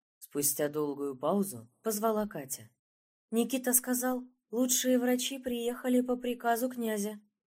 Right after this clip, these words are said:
Ты знаешь о Василии, и воины княжеского рода прибыли ещё до процесса".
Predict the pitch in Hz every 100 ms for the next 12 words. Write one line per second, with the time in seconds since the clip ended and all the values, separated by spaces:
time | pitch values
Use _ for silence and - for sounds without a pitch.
0 | _ - 240 247 247 226 226 254 262 254
1 | 190 156 156 202 - _ _ - 262 247
2 | 254 247 233 240 233 233 233 220 247 226
3 | 233 247 262 254 254 233 254 254 254 262
4 | 254 247 262 254 254 262 262 - 190 -
5 | 170